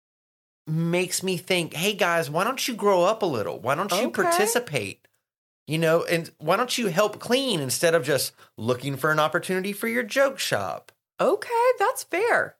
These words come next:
Speaker 2: That's very
Speaker 1: You're an
Speaker 2: fair.
Speaker 1: adult. How about instead of using an extendable ear, how about approaching the group and saying, "Hey, listen, we know we're not a part of the order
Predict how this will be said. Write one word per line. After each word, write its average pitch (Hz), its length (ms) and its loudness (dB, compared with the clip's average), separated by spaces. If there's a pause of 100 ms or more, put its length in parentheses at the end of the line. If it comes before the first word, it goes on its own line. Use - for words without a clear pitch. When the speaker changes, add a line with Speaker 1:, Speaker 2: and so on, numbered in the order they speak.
Speaker 2:
That's 269 240 -2
very 190 540 -2
Speaker 1:
You're 254 300 2
an 247 60 2
Speaker 2:
fair. 214 80 2
Speaker 1:
adult. - 420 2 (140)
How - 160 0
about 269 140 2
instead 202 260 0
of 170 80 -4
using 185 340 -4
an 175 100 2
extendable 156 580 -2
ear, 185 340 0
how 156 140 2
about 165 280 0
approaching 135 720 -2 (360)
the 139 80 -2
group 185 280 0
and 135 120 -6
saying, 135 180 -2
"Hey, 147 240 0
listen, 143 340 0
we 123 100 -4
know 139 180 2
we're 147 100 0
not 143 140 2
a 127 40 -2
part 131 240 2
of 120 80 0
the 110 80 0
order 147 540 -2